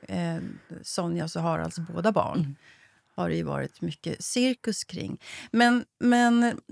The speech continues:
Speaker 1: de som säger nu, alltså Marius advokater säger ju att det har varit oproportionerligt stora polisresurser som har gått åt till den här undersökningen.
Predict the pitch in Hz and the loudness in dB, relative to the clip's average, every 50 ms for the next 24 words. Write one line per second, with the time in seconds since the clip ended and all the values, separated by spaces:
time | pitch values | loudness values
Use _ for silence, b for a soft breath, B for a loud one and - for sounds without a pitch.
0 | - 131 - - - - 220 254 277 269 269 - 277 - - - 294 285 277 269 | -20 -18 -18 -14 -4 0 4 6 6 6 4 2 -4 -2 0 2 4 4 4 4
1 | 269 269 269 262 262 262 254 262 - - - - 247 247 240 233 220 220 220 208 | 4 4 4 4 4 2 0 -2 -4 -4 -6 -2 0 2 4 4 4 2 2 0
2 | 208 - 214 - - 226 214 202 208 - 226 226 220 214 214 208 - - - - | 0 -2 -2 -2 -2 -2 -2 0 0 2 4 6 6 4 4 2 -2 -6 -6 -4
3 | - 208 196 208 - 233 226 233 - - 214 - - 208 190 185 180 180 175 170 | -4 -2 -2 -2 0 2 2 2 0 -2 -6 -4 -2 -2 0 0 0 2 2 0
4 | 175 170 - - 185 - - 190 185 180 180 180 175 175 175 175 - - - 202 | 0 -2 -4 -10 -10 -4 -2 0 0 2 0 0 0 0 -2 -2 -4 -4 -4 -4
5 | 185 170 - - - 185 - _ - - - - - 226 262 320 359 285 214 180 | -4 -4 -8 -10 -12 -12 -12 _ -16 -20 -10 -4 0 2 4 4 4 4 2 0
6 | 175 - - - - 180 165 156 156 - - - - 170 165 151 147 - - - | -2 -4 -6 -4 -2 -2 -2 -2 -4 -4 -6 -4 -4 -4 -4 -4 -4 -6 -8 -10
7 | - - - - - - - - - - - - 156 - - - - - - - | -10 -8 -8 -8 -8 -8 -8 -8 -6 -6 -4 -6 -6 -6 -8 -12 -12 -10 -8 -8
8 | - - - - 78 - - - - - - - - - - - 147 - - - | -8 -10 -10 -10 -8 -8 -6 -6 -6 -8 -8 -8 -8 -10 -10 -12 -12 -12 -12 -12
9 | - - | -10 -10